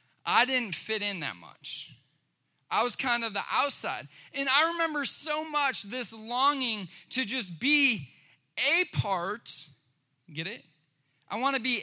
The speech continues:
a part and not a part. I wanna be part of something and not separated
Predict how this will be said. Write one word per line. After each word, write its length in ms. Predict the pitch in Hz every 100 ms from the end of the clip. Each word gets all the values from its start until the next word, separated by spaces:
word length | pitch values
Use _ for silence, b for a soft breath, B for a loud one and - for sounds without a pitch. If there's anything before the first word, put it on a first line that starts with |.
| -
a 220 | 240 330 359
part 640 | - 208 190 226 - - - b b b
and 200 | 247 240
not 420 | 247 240 226 208 - _ _ _ _ _ _ _ _ _ -
a 120 | 220
part. 480 | 226 135 85 - - _ _ _ B B
I 140 | - 294
wanna 240 | 339 320
be 160 | 294 269
part 380 | - 302 320 240 247
of 140 | 208
something 720 | - - 320 349 - 269 247 240
and 140 | 262 254
not 220 | 262 233
separated 880 | - 330 330 294 254 220 196 160